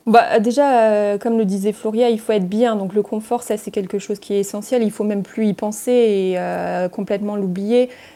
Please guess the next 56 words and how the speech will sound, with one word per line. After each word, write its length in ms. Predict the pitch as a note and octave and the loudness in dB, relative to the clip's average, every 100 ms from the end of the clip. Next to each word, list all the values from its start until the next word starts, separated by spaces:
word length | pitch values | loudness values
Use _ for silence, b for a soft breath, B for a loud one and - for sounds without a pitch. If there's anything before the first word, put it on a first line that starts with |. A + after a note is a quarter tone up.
| - | -8
euh, 320 | F#3 F#3 - | -6 -4 -6
pour 260 | - F#3+ - | -6 -12 -4
pas, 520 | G#3+ G#3 G3+ F#3 E3+ - | -2 0 0 -2 -4 -8
pour 160 | F#3+ | -10
pas 380 | - G#3+ G#3 F#3+ | -2 0 0 0
être, 240 | F#3 - - | -2 -4 -6
euh, 240 | F#3+ F3+ F3+ | -2 -2 0
dérangé 760 | E3 A3 G#3 G#3+ G#3 A3+ A3 | 4 4 2 -2 2 4 4
et 40 | G3+ | 2
gêné 420 | G3 G#3 G#3+ A3 | 2 2 2 0
quand 240 | G#3+ F#3+ | -2 -6
on 80 | G3 | -6
court, 300 | F#3 B3+ B3 | -4 -2 -2
parce 180 | G3 F#3 | -4 -8
qu'on 160 | - F#3 | -10 -6
sait 160 | A3+ | -6
qu'il 160 | G#3+ G3 | -4 -4
y 60 | |
a 40 | F3+ | 0
beaucoup 240 | G#3 A#3 | 0 0
de 60 | - | -2
femmes 220 | A3+ A3 | -4 -6
qui 120 | - | -8
sont 160 | - F#3 | -12 -10
sensibles 460 | - G#3 - A3+ | -8 -10 -8 -6
aussi, 380 | G3 G3 - A3 | -6 -6 -2 -2
euh, 40 | F#3+ B B B | -2 B B B
qui 140 | - G#3 | -8 -2
ont 60 | |
la 120 | G3+ F#3+ | 0 0
peau 140 | G#3+ | -2
très 220 | - A#3 | -4 -6
sensible 500 | A#3 A#3 - B3 G3+ | -4 -8 -6 -4 -4
et 40 | G3+ | -4
qui 220 | - G3+ | -8 -8
ont 160 | G3 | -6
des 160 | F#3+ F3+ | -2 -4
frottements 420 | - G#3 - A3 | -2 -6 -4 -2
et 80 | G#3 | 2
des 120 | G3 | 2
brûlures 360 | F#3 G#3 A3+ A#3 | 2 0 0 -2
qui 120 | - | -6
peuvent 200 | - F#3+ | -6 -4
être 220 | F3+ - - | -4 -6 -6
très 240 | B3+ A#3+ | -2 0
handicapantes. 680 | A3 G3+ G#3+ G3+ A#3+ A#3+ - B B B - | 0 -2 -4 -4 -4 -6 -8 B B B -4
Et 80 | G#3 | 0
là, 160 | G#3+ | 0
je 80 | A3 | -2
pense 280 | - G3+ - | -8 -8 -4
au, 500 | F#3+ F#3 F3 E3 F3 | -2 -2 0 0 -2
au, 60 | - | -4
surtout 340 | - G#3+ - | -6 -8 -4
aux 120 | G#3 F3 | -4 -2
distances 480 | F3+ - G3 - | -6 -6 -8 -4
longues. 340 | A3+ B3+ A#3+ | 0 2 2